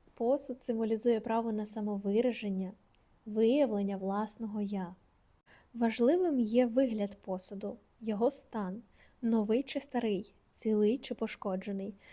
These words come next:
місце, де він знаходиться, і функції, які виконує. Посуд також може показувати на те, наскільки людина відчуває себе здатною проявляти свої почуття, думки чи потреби.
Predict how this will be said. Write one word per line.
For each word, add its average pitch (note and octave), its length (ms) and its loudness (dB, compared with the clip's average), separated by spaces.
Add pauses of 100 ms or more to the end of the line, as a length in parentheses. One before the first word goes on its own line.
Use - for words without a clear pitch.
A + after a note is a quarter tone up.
(200)
місце, A#3+ 380 2
де G#3+ 120 4
він A3+ 100 2
знаходиться, G#3+ 840 0
і D#4+ 80 0
функції, B3 680 -2
які B3 220 2
виконує. G#3 640 -2 (540)
Посуд D#4 380 4
також B3 280 -2
може B3 240 2
показувати B3+ 640 0
на A3 140 0
те, C4 280 -2
наскільки C4 680 -2
людина A3+ 320 2
відчуває A#3 500 0
себе G#3+ 280 -4
здатною G#3+ 580 0
проявляти G#3 560 0
свої G#3 260 0
почуття, G#3 800 -4
думки F#3+ 520 0
чи G#3 160 -8
потреби. F#3+ 520 -8